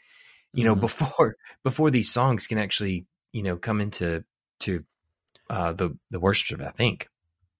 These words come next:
Speaker 2: Yeah, because the, <laughs> even the Soul Tattoo song,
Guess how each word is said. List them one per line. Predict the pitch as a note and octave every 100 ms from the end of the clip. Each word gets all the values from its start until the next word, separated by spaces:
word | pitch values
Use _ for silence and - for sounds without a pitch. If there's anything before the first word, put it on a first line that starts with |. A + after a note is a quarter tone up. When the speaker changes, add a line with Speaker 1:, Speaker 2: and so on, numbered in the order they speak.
| _ _
Speaker 2:
Yeah, | - C3+
because | G#2 - C3+ G#2+
the, | - B2 A#2+ A2+ - _ -
<laughs> | - - -
even | C3 D#3 F#3+
the | E3
Soul | - C#3 B2+
Tattoo | - G#2 - G2+
song, | - G2+ F2 F2